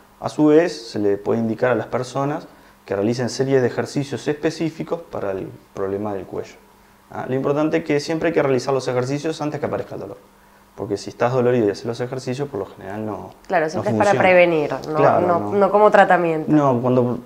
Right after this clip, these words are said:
Speaker 1: por lo general los ejercicios que se hacen en las oficinas y eso, lo ideal es hacerlos antes, ¿ah?
Speaker 2: Claro.
Speaker 1: Y inclusive, eh, muchas veces se le indican a una persona, por ejemplo, mayor que tiene dolor, pero ya está instaurado el dolor y la inflamación.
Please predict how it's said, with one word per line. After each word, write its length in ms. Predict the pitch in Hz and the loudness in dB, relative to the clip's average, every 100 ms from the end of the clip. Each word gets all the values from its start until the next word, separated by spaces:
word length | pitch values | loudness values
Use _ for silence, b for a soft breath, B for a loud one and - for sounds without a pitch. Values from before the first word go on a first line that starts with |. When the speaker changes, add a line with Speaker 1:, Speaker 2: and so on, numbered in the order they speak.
| - | -2
Speaker 1:
por 120 | 120 | -2
lo 40 | |
general 220 | 120 127 143 | 2 2 2
los 160 | 147 | 0
ejercicios 420 | 131 131 147 147 | -2 -2 0 0
que 80 | 127 | 2
se 120 | 117 | 0
hacen 180 | 131 139 | 0 0
en 60 | 120 | 0
las 160 | 113 123 | 0 0
oficinas 720 | 117 120 143 147 139 123 139 | -2 -2 2 2 2 0 -4
y 20 | |
eso, 180 | 143 170 | -4 0
lo 80 | 120 | 0
ideal 140 | 113 | 0
es 80 | 143 | -2
hacerlos 340 | 123 113 101 - | -6 -4 -4 -6
antes, 480 | 92 - - - _ _ _ - | -14 -16 -20 -20 _ _ _ -18
¿ah? 140 | 85 92 | -10 -6
Speaker 2:
Claro. 220 | 143 139 - - | -6 -8 -12 -8
Speaker 1:
Y 180 | 101 98 | -6 -6
inclusive, 560 | - - 107 113 - B B B _ - | -8 -6 -2 0 -2 B B B _ -14
eh, 160 | 90 | -8
muchas 220 | 95 110 117 | -2 2 2
veces 180 | 117 | 0
se 80 | 113 | -2
le 100 | 107 | 0
indican 320 | 107 117 123 113 | 0 0 0 0
a 20 | |
una 180 | 104 104 | -2 -2
persona, 640 | 101 - 110 110 98 92 | -4 -2 -2 -2 -4 -8
por 100 | - | -10
ejemplo, 320 | - 101 92 92 | -10 -8 -6 -6
mayor 460 | 104 104 120 135 | -6 0 2 2
que 80 | 131 | 0
tiene 240 | - 92 104 | -10 -8 -2
dolor, 340 | 110 120 143 B B - | 0 0 -2 B B -12
pero 120 | - | -8
ya 120 | - - | -6 -4
está 180 | 190 160 | 0 0
instaurado 460 | - 98 101 110 | 0 -4 0 2
el 100 | 104 | 2
dolor 220 | 98 107 107 | 2 0 -2
y 40 | |
la 80 | 98 | -4
inflamación. 480 | - 90 87 - | -8 -14 -14 -14